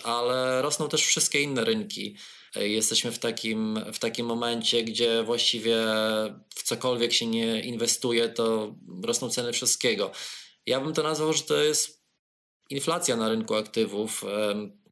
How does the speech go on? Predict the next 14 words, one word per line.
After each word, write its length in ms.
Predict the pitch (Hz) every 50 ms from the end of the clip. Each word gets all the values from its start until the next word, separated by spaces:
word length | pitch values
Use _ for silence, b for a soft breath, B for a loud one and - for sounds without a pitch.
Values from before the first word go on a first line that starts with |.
| _ _
niektórzy 400 | 117 117 113 - - 120 - 120
nie, 100 | 117 117 117 113
nie 180 | 123 120 120 123
lubią 180 | 127 110 107
używać 360 | 104 107 110 110 113 - 101
tego 200 | - - 104 107
terminu 440 | 104 107 107 104 107 104 101 101 104
w 120 | 104 - -
tym 140 | - 107
kontekście, 680 | 101 - 107 101 - 104 104 - - - - 113 120 123 120 B B B B B _ -
e, 300 | - 107 107 107 107 107
ale 260 | - 117 117 120 127 123
właściwie 520 | 113 120 127 123 - - 135 127 131 131
ostatnio 840 | 127 - - 135 123 - - 131 127 123 123 120 120 120 120 120